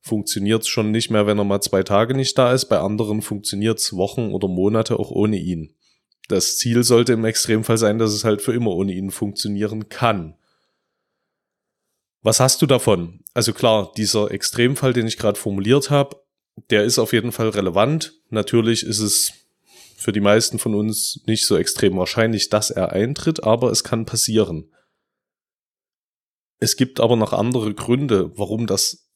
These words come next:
toll ist, warum das gut ist. Zum Beispiel, wenn du dein Unternehmen irgendwann mal verkaufen willst. Und viele bauen ihr Unternehmen nicht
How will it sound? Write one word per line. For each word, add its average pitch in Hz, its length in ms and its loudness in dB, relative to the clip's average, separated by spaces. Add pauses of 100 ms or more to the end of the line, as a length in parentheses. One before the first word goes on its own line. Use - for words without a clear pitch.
toll 110 340 2
ist, 127 220 0
warum 101 220 -4
das - 180 -2
gut 135 260 0
ist. 107 200 0
Zum 101 140 -4
Beispiel, 104 420 2
wenn 107 160 2
du 113 80 -4
dein 110 220 0
Unternehmen 107 460 -2
irgendwann 104 340 -2
mal 104 240 0
verkaufen 123 640 0
willst. - 420 -2 (960)
Und 92 460 -8 (100)
viele 107 380 -4
bauen 101 260 4
ihr 104 100 0
Unternehmen 104 440 0
nicht - 400 -2